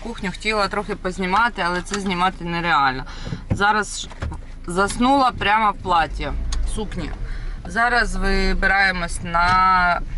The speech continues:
я туплю, я перепрошую. Зараз їдемо привітати сваху з днем народження. Людоньки добрі,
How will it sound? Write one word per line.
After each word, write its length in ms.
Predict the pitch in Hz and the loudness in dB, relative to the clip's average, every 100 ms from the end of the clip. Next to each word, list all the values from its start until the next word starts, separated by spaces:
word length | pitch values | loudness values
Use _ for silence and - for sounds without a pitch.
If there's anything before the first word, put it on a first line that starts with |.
| - - - - - - - - - - - - - - - - - - - | -4 -4 -4 -2 -2 -2 -2 0 2 4 4 4 2 4 4 4 4 2 2
я 140 | 220 | 2
туплю, 340 | 226 190 - 175 | 0 -2 -2 0
я 140 | 160 | 0
перепрошую. 760 | - 160 131 160 160 - 147 | 0 -2 0 -2 -2 -4 -4
Зараз 460 | 143 185 214 208 - | 0 2 2 2 0
їдемо 380 | 180 196 185 170 | -4 -2 2 4
привітати 540 | 170 170 - 185 190 170 | 6 6 6 6 4 0
сваху 380 | - 170 170 143 | 0 0 2 2
з 40 | |
днем 240 | 156 160 | 4 4
народження. 560 | 143 131 131 135 127 127 127 - - - - - - - - - - - 62 - - 67 67 67 69 73 76 - 78 151 151 - - - - - 240 | 4 4 4 4 4 4 4 2 2 0 0 2 2 2 2 0 0 0 -2 -4 -4 -2 -2 -2 -2 -2 -2 -2 -2 -2 -2 -2 -2 -2 -2 0 0
Людоньки 540 | 269 240 233 214 233 214 | 2 2 2 2 0 2
добрі, 380 | 214 202 185 | 2 2 2